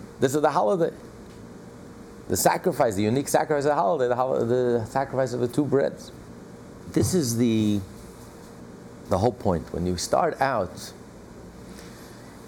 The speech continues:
when we start out our service to Hashem, Pesach is the birth, the birth of the Jewish people, the birth of holiness, the birth of godliness,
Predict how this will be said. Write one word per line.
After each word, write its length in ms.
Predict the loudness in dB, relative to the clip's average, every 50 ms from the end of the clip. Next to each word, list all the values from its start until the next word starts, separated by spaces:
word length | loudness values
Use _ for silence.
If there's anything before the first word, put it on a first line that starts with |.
| -18 -18 -18 -18 -14 -4 0
when 120 | 2 4
we 120 | 4 4 4
start 320 | 4 2 2 2 4 4
out 320 | 2 2 2 2 2 2
our 180 | 2 2 2 2
service 460 | 2 2 4 4 4 4 2 0 0
to 80 | 0 2
Hashem, 680 | 2 2 0 0 0 2 2 2 2 0 -2 -2 -6 -10 -14 -16 -18 -18 -18 -18 -18 -18 -18 -18 -18 -18 -18 -18 -18 -18 -18 -18 -16 -16 -16 -16 -18 -18 -18 -18 -18 -18 -4 2
Pesach 460 | 2 4 4 4 4 2 2 2 2
is 120 | 0 2 4
the 100 | 2 2
birth, 580 | 4 6 6 4 4 2 -4 -12 -14 -16 -16 -16 -16 -16 -16 -16 -18 -18 -18 -16 -16 -12 -8
the 60 | -6 -4
birth 340 | 2 4 4 4 4 0 -2
of 140 | -2 0 0
the 80 | 0
Jewish 280 | 2 2 2 0 0 -2
people, 280 | -4 -6 -4 -4 -4
the 80 | -2 -2
birth 380 | -2 2 4 4 4 2 0 -2
of 100 | -4 2
holiness, 540 | 2 2 4 4 2 0 0 -4 -8 -8
the 100 | -8 -6
birth 320 | -2 2 2 2 4 2 0
of 160 | 0 2 2
godliness, 640 | 2 2 2 0 -2 -6 -6 -8 -10 -12 -12 -12